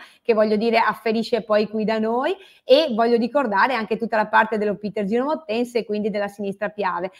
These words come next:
È un territorio strategico con ottomilaquattrocento abitanti, tremilasettecento famiglie circa, che ha naturalmente questa situazione del fiume Piave, nel quale chiaramente anche su questo vogliamo continuare ad andare avanti con l'osservatorio dei cittadini,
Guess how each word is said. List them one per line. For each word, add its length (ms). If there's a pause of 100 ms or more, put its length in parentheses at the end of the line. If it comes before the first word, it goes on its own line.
(120)
È 100
un 120
territorio 340
strategico 760
con 280 (340)
ottomilaquattrocento 1500
abitanti, 840 (220)
tremilasettecento 1200
famiglie 540
circa, 500 (220)
che 120
ha 20
naturalmente 880
questa 560
situazione 480
del 160
fiume 320
Piave, 540 (180)
nel 240
quale 320
chiaramente 580
anche 320
su 220
questo 340
vogliamo 360
continuare 400
ad 80
andare 180
avanti 320
con 100
l'osservatorio 720
dei 160
cittadini, 600